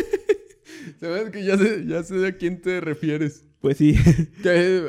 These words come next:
Speaker 1: o sea, recientemente, ¿no? Fue muy famoso que la acusaban de eso.
Speaker 2: Sí. Y yo qui-, yo para no, para evitar eso,
Speaker 1: Ujú.
Speaker 2: esa persona, que esa muchacha que se em-, que empie-, que empieza con nombre de,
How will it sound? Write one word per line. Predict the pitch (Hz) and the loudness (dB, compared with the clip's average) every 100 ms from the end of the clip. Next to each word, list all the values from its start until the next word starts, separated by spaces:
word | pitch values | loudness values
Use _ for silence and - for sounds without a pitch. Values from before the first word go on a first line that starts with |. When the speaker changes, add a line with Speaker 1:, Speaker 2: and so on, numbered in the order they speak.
| 120 90 | -8 -8
Speaker 1:
o | 175 | -4
sea, | 302 | -2
recientemente, | 180 165 196 202 214 220 170 | -2 -2 0 0 -2 -2 -4
¿no? | 202 208 | -4 -4
Fue | 180 175 | -6 -6
muy | 185 | -6
famoso | 180 175 170 190 185 | -6 -8 -6 -6 -2
que | 139 | -2
la | 131 | -2
acusaban | 127 123 127 147 | -2 -2 -2 0
de | 120 123 | -2 -2
eso. | 120 107 _ | -4 -14 _
Speaker 2:
Sí. | 165 160 - - _ _ _ - | 0 0 -2 -20 _ _ _ -10
Y | 151 | 0
yo | 165 160 | 0 4
qui-, | 170 117 113 | 2 2 0
yo | 160 160 | 0 2
para | 175 151 | 2 2
no, | 147 | 0
para | 143 143 | 0 -2
evitar | 143 185 190 | -2 0 2
eso, | 170 208 208 _ _ - | 2 0 -2 _ _ -12
Speaker 1:
Ujú. | 147 185 - _ _ _ _ _ _ - | -10 -10 -14 _ _ _ _ _ _ -10
Speaker 2:
esa | 139 156 160 | -4 -2 0
persona, | 214 214 180 190 - - - _ - - - - _ _ _ _ _ _ _ _ _ | 0 4 2 2 -4 -14 -20 _ -20 -20 -20 -20 _ _ _ _ _ _ _ _ _
que | 143 131 131 123 143 | -2 0 -2 -2 0
esa | 180 | 0
muchacha | 180 175 160 | 2 2 0
que | - | -2
se | 143 | -4
em-, | 139 - | -6 -8
que | 139 127 123 | -4 -2 -2
empie-, | 143 139 123 127 | -2 -2 -2 -6
que | 143 | -2
empieza | 170 170 | 0 2
con | 160 | 2
nombre | 170 160 | 2 0
de, | 151 135 117 - | 0 -2 -4 -10